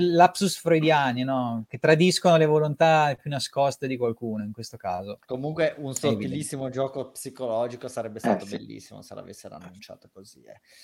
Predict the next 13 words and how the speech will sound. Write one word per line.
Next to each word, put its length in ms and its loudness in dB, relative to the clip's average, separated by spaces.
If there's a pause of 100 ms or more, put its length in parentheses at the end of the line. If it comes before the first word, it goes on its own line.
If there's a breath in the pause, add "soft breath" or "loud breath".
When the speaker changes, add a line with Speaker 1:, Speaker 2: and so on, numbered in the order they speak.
(540)
Speaker 2:
Poi 140 -2
Speaker 3:
Esatto. 540 6 (360)
Speaker 2:
Russell, 580 8 (100)
Speaker 3:
Eh. 80 12
Speaker 2:
Jack 200 8
Russell, 640 4
George 380 0
Russell. 640 2
Speaker 3:
Ah, 380 12
beh, 320 10
beh, 340 8
beh, 220 2
complimenti, 760 10